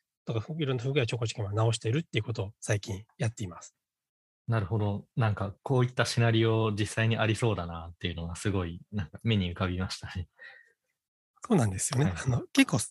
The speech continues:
Speaker 1: 外出しとかは結構、有志とかでプログラムを作ってくれてるんですけど、
Speaker 2: はい。
Speaker 1: ギトハブとかあるんですけど、あの、本気では意外とないので、
Speaker 2: うん、なるほど。
Speaker 1: ちょっと今後一個仕上げて作ろうかなと思ってます。
Speaker 2: はい。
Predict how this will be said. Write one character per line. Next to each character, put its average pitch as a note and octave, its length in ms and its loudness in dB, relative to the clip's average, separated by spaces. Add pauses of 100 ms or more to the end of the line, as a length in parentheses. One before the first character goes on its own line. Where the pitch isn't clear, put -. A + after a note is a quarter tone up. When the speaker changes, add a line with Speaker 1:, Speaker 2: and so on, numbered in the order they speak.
(280)
Speaker 1:
外 B3 280 8
出 C4+ 100 8
し - 60 0
と C#4 120 -2
か D#3+ 80 4
は A#2 60 4
結 C#3+ 200 2
構、 A2 260 -2 (220)
有 F3 160 6
志 - 100 4
と B2+ 100 4
か A2+ 120 4
で G2+ 160 0
プ - 120 -4
ロ C#3 120 4
グ C#3+ 40 2
ラ D3 60 4
ム C3+ 40 4
を - 20 2
作 - 200 -6
っ A#2 40 -12
て - 100 -6
く A2 40 -4
れ A2+ 80 2
て A2+ 100 -2
る G#2 40 2
ん - 20 -4
で F#2+ 60 -6
す - 80 -6
け A2+ 80 -2
ど、 G#2+ 160 2
Speaker 2:
は G#2 120 0
い。 F#2+ 60 2 (720)
Speaker 1:
ギ A2+ 100 0
ト - 80 4
ハ - 20 6
ブ A#2+ 60 -2
と A#2 80 2
か A#2+ 60 2
あ - 20 6
る G#2 60 2
ん - 20 -2
で G2+ 60 -4
す - 80 -8
け A2+ 100 -2
ど、 G2 220 -6 (500)
あ B2+ 160 2
の、 G#2+ 100 2
本 A#3 220 4
気 A#2 140 2
で G2+ 60 2
は G#2+ 160 -4
意 C#3 100 4
外 C#3 140 8
と C3+ 100 2
な C3 120 6
い A2 60 4
の F#2 120 -4
で、 G2 220 -10
Speaker 2:
う A2+ 60 0
ん、 B2+ 360 0
な G#2 120 -2
る G#2 60 -4
ほ G2 80 0
ど。 A2 60 -4
Speaker 1:
ち G2 60 -2
ょ G2 40 -2
っ - 20 -4
と F#2 60 -4
今 A#2+ 80 -2
後 B2 60 0
一 A#2+ 60 -2
個 A#2+ 100 -4
仕 - 100 4
上 B2 80 8
げ A#2+ 80 6
て B2 80 6
作 - 180 2
ろ A#2+ 60 4
う - 40 0
か A2 100 2
な G2 120 -2
と - 140 -14
思 F#2+ 80 -14
っ - 20 -20
て - 80 -20
ま - 100 -20
す。 - 20 -6
Speaker 2:
は G#2+ 80 -2
い。 - 220 -10